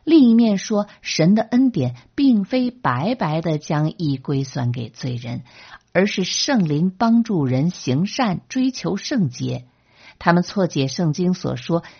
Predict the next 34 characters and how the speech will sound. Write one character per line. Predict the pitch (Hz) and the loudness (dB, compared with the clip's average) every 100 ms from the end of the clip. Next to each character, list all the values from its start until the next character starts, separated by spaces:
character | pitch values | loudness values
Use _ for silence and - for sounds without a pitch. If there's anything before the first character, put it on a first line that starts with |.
| _ _ - | _ _ -4
因 | 254 285 277 | 2 4 6
为 | 247 196 | 4 4
到 | 190 170 | 2 2
神 | - 147 143 | 0 0 2
面 | 185 156 143 | 2 2 -2
前 | 139 135 | -4 -2
来 | 135 123 | -2 -2
的 | 143 | -2
人 | 139 135 160 | 0 0 0
必 | 240 208 | 0 -2
须 | 190 254 | -2 -4
信 | 240 - 247 165 | -4 0 2 2
有 | 117 123 | 0 -4
神， | 120 135 135 180 - - - | -4 0 0 0 -4 -20 -16
且 | - 135 | -6 -4
信 | 123 - 254 147 | -4 -2 0 0
他 | - 160 160 - | -4 -8 -8 -8
赏 | - 127 - 123 | -4 -4 -6 -14
赐 | - 302 196 | -8 -2 0
那 | 147 123 | 0 -2
寻 | 123 - 131 156 | -6 -4 -2 -2
求 | 139 131 | -6 -10
他 | - - | -10 -10
的 | 120 | -10
人。 | 123 123 _ _ _ _ _ | -10 -12 _ _ _ _ _
他 | - | 2
们 | 233 226 220 - | 6 6 2 -6
忽 | - 285 302 | -8 -2 -2
视 | - 208 | -2 -4
圣 | 165 - 160 | -4 -2 -2
经 | 156 180 185 | 0 -2 -2
所 | 139 135 | -4 -10
说 | 123 160 | -4 -2
的 | 151 | -2